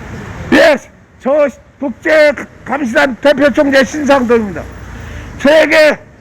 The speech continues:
대통령을 하랍니다. 그러면은 체포권이 좋아지지 않겠냐고요. 감사합니다. 감사합니다. 요즘은 경찰이 최고 좋아요.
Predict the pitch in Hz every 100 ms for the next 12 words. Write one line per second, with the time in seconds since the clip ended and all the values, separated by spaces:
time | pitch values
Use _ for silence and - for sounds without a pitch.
0 | _ - 294 339 466 349 339 339 285 330
1 | 339 330 302 285 349 349 339 339 285 -
2 | - - 349 330 269 320 311 302 226 -
3 | - - - - - - - 311 330 320
4 | 311 294 269 208 294 277 240 - - -
5 | - - - - - - - - - -
6 | 277 320 240 277 302 294 285 277 262 -
7 | 254 254 240 233 214 196 160 135 110 101
8 | 95 95 95 95 - - - - - -
9 | - - - - - - - - - -
10 | - - 208 285 320 311 320 226 - 320
11 | 277 523 349 262 - 370 349 233 302 320
12 | 302 208